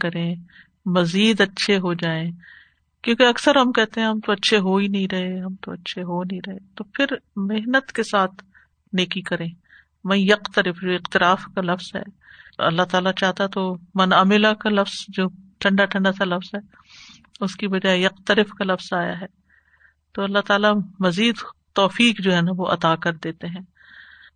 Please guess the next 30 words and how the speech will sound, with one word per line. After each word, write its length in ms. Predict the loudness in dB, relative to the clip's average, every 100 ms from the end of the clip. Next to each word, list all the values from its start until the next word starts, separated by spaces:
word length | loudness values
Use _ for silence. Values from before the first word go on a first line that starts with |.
| -2
برائی 360 | 2 6 6 4
کرتا 300 | 2 4 2
ہے 60 |
انسان 340 | 2 2 0 2
تو 160 | 2
برائی 300 | 2 4 4
کے 120 | 2
بدلے 280 | 0 2 2
میں 120 | 2
برائی 300 | 2 4 4
مل 200 | 2 0
جاتی 380 | 2 0 0 -4
ہے، 60 | -2
اور 140 | -2 -4 -16 _ _ -2
نیکی 300 | 0 2 2
کرتا 320 | 2 2 2
ہے 40 | 2
تو 120 | 0
نیکی، 360 | -2 -2 -4 -6 -10 _ _ _ _
اور 120 | -2 0
پھر 200 | 2 4
اگر 200 | 2 0
کسی 240 | 0 0
برائی 320 | 2 4 4
کو 120 | 4
ارادی 500 | 4 6 6 6 4
طور 200 | 4 4
پہ 120 | 4 -2
چھوڑتا 420 | 0 -2 -2 -6
ہے 260 | -6 _